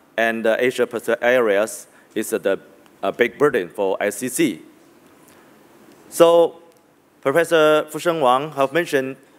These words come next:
the, the, uh, uh, hepatitis D is a immune-mediated disease, including disease progression and the injury liver, and also the immune control is the big issue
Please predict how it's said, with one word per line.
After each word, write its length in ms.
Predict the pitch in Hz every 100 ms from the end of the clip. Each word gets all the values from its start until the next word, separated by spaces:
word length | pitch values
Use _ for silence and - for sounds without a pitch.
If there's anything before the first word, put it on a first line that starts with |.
| _ _
the, 120 | - 127 - -
the, 180 | 135 135 -
uh, 560 | 123 117 110 - - 117
uh, 300 | 107 - 135
hepatitis 420 | - 139 127 -
D 340 | 185 147 104 -
is 220 | 123 -
a 340 | 113 104 104 - _ _ - _ _ -
immune-mediated 840 | 120 139 190 160 131 123 135 131
disease, 560 | 101 98 107 90 - - _ _ _ _
including 460 | 127 127 147 139 135
disease 420 | 127 123 135 131 131
progression 680 | 135 120 135 - 147 165 - _ _ _ _
and 240 | 123 127
the 340 | 123 113 120 143
injury 300 | 151 143 139
liver, 460 | 135 127 135 165 - _ _ -
and 180 | 127 139
also 440 | 151 185 190 131
the 80 | 117
immune 260 | 120 123 123
control 500 | - 113 - 196 143
is 260 | - 120 -
the 160 | - 107
big 260 | - 131 147
issue 440 | 170 - 90